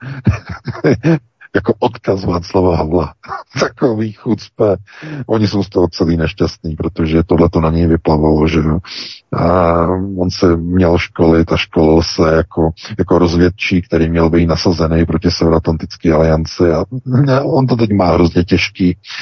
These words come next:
No a paní Danuška, no, to je, to je, no, oni, oni chtějí takhle. Oni to mají, prosím vás, tohleto křídlo, tohleto Havlovo křídlo, to havelské křídlo, nebo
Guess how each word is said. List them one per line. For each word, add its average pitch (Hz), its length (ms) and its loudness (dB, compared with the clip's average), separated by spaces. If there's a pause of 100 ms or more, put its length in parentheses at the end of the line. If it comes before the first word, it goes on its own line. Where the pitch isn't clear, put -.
(380)
No 101 300 2
a 90 220 2
paní 90 380 0
Danuška, 87 680 0
no, 85 340 0 (120)
to 85 140 0
je, 80 260 0 (920)
to 92 160 0
je, 87 160 -2 (220)
no, 87 200 -6 (720)
oni, 113 280 0
oni 120 280 2
chtějí 101 320 0
takhle. 85 340 -4 (840)
Oni 135 180 4
to 139 160 2
mají, 87 480 0
prosím 95 280 -6
vás, 92 120 -2
tohleto 117 340 0
křídlo, 85 480 -4
tohleto 101 340 0
Havlovo 92 420 2
křídlo, 82 360 -2
to 80 100 -2
havelské 82 540 0
křídlo, 76 360 -8
nebo 73 300 -6